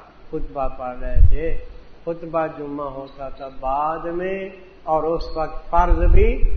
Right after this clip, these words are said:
نہیں تھا، خطبہ کا پڑھنا محض مستحب سنت تھا۔ اب بات ہی سمجھ؟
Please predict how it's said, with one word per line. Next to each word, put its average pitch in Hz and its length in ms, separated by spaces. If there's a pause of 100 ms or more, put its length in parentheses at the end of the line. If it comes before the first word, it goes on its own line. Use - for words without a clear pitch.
(380)
نہیں 226 240 (100)
تھا، 143 280 (180)
خطبہ 156 360
کا 151 160
پڑھنا 143 400
محض 143 400
مستحب 135 680
سنت 131 400
تھا۔ 120 120 (460)
اب 160 200
بات 196 300
ہی 240 140
سمجھ؟ 214 340